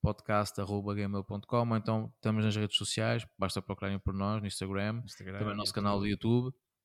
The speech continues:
Speaker 1: Deixem lá comentários, feedback, sugestões. Obviamente nós podíamos estar aqui, mais uma vez dizemos, podíamos estar aqui imenso tempo a falar. Isto foi apenas aqui algumas dicas,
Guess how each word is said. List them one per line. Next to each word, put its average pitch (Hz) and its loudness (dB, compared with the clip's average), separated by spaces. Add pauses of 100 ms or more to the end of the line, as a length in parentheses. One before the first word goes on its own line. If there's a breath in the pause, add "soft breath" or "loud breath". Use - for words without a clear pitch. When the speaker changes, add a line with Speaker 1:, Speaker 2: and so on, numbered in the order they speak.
(360)
Speaker 1:
Deixem 113 2
lá 113 4
comentários, 110 2
feedback, 110 -2
sugestões. 117 0 (480 soft breath)
Obviamente 113 2
nós 113 2
podíamos 110 -2
estar 110 0
aqui, 107 -2 (120)
mais 98 -4
uma 98 -2
vez 98 -4
dizemos, 98 -6
podíamos 95 -8
estar 101 -2
aqui 101 -4
imenso 98 -2
tempo 95 -6
a - -8
falar. 98 -2 (360 soft breath)
Isto 101 -6
foi 113 0
apenas 110 0
aqui 107 -2
algumas 104 0
dicas, 104 -4